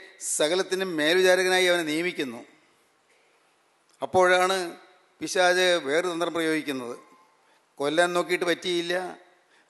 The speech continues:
പൊട്ടക്കിണറ്റിൽ തള്ളിയിട്ട് അവരെ ആയുസ് തീർക്കാൻ നോക്കിയിട്ട് സാധിച്ചില്ല. എന്നാൽ ഇനി എന്താണ് വേണ്ടത്? അവൻ ഒരിക്കലും വളരരുത്, അവൻ ഒരിക്കലും രക്ഷപ്പെടരുത്. ഇനി എന്താണ് വേണ്ടത്? പിശാച് വളരെ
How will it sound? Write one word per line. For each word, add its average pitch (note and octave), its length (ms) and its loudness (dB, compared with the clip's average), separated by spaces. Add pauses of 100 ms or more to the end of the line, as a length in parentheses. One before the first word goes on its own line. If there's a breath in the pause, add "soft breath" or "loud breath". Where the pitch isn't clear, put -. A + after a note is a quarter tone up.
(100)
പൊട്ടക്കിണറ്റിൽ F3 520 -2
തള്ളിയിട്ട് F3+ 380 2
അവരെ F#3 220 2 (240)
ആയുസ് F3 280 0
തീർക്കാൻ F3 260 -2
നോക്കിയിട്ട് F#3 280 -4
സാധിച്ചില്ല. F3+ 460 0 (580 soft breath)
എന്നാൽ G3 260 -2
ഇനി F#3+ 160 0
എന്താണ് F3+ 260 0
വേണ്ടത്? D3 360 -2 (800 soft breath)
അവൻ D3+ 240 0
ഒരിക്കലും F#3 340 -2
വളരരുത്, F3 540 0 (640 soft breath)
അവൻ D#3+ 220 0
ഒരിക്കലും F3+ 280 -2
രക്ഷപ്പെടരുത്. F3 540 -2 (260)
ഇനി G3+ 160 -6
എന്താണ് F#3 280 0
വേണ്ടത്? D3 260 -2 (680 soft breath)
പിശാച് F3 440 2 (1000)
വളരെ F3 440 2